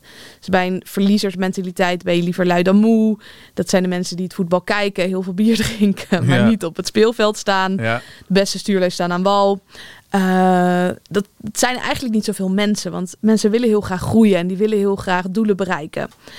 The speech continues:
Speaker 1: Dus ik zie dat meer mensen die winnaarsmentaliteit hebben. En met een winnaarsmentaliteit ga je niet winnen. Want je wil zo graag winnen dat eigenlijk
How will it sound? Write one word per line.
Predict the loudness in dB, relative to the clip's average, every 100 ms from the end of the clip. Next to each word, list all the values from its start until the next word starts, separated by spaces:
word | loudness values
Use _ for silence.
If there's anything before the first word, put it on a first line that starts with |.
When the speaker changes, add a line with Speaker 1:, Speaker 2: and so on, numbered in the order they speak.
| -20
Speaker 1:
Dus | -4
ik | -2
zie | 0 0
dat | 0
meer | 0 0
mensen | 0 -2 -4
die | -4
winnaarsmentaliteit | -2 -2 -2 -6 -6 -8 -4 -2 -2
hebben. | -2 -4 -4 -8 _ -20 -20 -20 -20 _
En | 0 2 4 2 0 -2 _ _ _ _ 0
met | 0 2
een | 0
winnaarsmentaliteit | -2 -2 -2 -2 -4 -2 -2 -2
ga | 0
je | 2 2
niet | 0 2
winnen. | 2 2 0
Want | -4 -4
je |
wil | 0 0 2
zo | 0 0
graag | -2 -4
winnen | 0 -2 0
dat | -4
eigenlijk | -4 -4 -4 -6